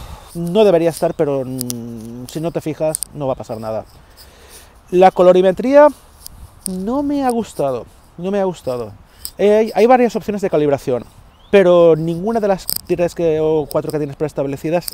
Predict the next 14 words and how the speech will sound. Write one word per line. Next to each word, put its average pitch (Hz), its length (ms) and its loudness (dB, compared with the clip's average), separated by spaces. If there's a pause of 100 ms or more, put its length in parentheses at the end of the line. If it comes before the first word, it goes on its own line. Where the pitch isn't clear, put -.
es, - 260 -8
eh, 143 440 -2
neutra 139 440 -4
del 120 140 -4
todo. 117 240 -10 (720)
La 175 180 2
que 160 500 2
más 202 220 -2
se 240 100 -2
parece 196 520 2
es - 240 -8
un 170 140 -8
poco 160 280 -4
fría, 214 480 2